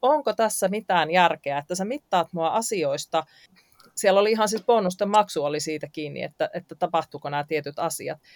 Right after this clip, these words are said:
Ja mulla oli niin paljon asiakaskeisejä, joista tuli rahaa,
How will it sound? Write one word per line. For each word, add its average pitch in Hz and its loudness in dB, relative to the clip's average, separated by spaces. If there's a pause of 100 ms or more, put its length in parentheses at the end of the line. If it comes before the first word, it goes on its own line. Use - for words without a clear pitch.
(200)
Ja 233 -2
mulla 311 2
oli 208 4
niin 285 -2
paljon 214 4
asiakaskeisejä, 175 -2 (120)
joista 190 -4
tuli 214 -4
rahaa, 220 0